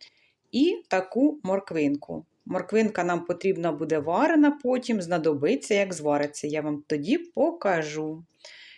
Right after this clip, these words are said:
І ще залишаємо варитися ще на дві години. Періодично м'яско я перевертаю.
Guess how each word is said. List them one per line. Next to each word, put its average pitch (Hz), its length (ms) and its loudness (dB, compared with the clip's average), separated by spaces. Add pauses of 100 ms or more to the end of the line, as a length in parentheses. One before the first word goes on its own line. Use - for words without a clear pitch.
(140)
І 175 60 -8
ще 202 240 2
залишаємо 165 600 0
варитися 196 600 0
ще 220 300 -2
на 254 120 2
дві 160 200 -4
години. 151 500 -2 (680)
Періодично 180 580 2
м'яско 175 440 2
я 170 160 2
перевертаю. 160 840 -2